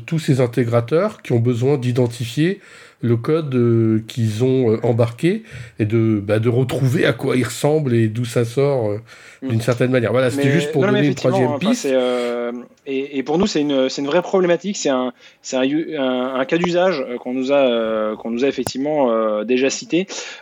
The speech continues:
Speaker 2: Euh, on a aussi des avocats spécialisés en propriété intellectuelle, par exemple, qui veulent, euh, faire de la recherche de code, justement. Et concrètement, pour nous, en fait, ça, c'est un objectif qu'on a d'un troisième produit, justement.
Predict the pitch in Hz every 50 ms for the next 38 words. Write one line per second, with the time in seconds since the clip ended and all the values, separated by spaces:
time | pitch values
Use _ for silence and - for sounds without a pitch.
0 | - - 117 117 131 127 127 127 131 - - 139 131 131 139 156 156 180 175 -
1 | 165 175 - - 151 - - 131 127 127 135 127 - 139 123 - - 143 135 139
2 | 135 135 151 143 139 - - 156 139 139 135 - 117 113 127 139 - - 117 120
3 | 123 123 113 113 110 107 - 127 123 120 113 113 104 120 127 - - 139 127 127
4 | 131 131 131 135 143 135 123 117 - - 123 117 135 175 - - - - - -
5 | - - - _ - 143 127 - 170 160 - - 180 175 180 185 196 208 202 -
6 | 165 156 156 170 190 208 214 190 156 139 - - - 175 - - 170 156 - 151
7 | 143 147 143 143 147 151 - - - - - - 151 151 151 165 175 170 139 127
8 | 123 - - 147 180 185 165 175 180 185 170 - 165 160 151 151 170 190 175 147
9 | - - 139 131 139 175 -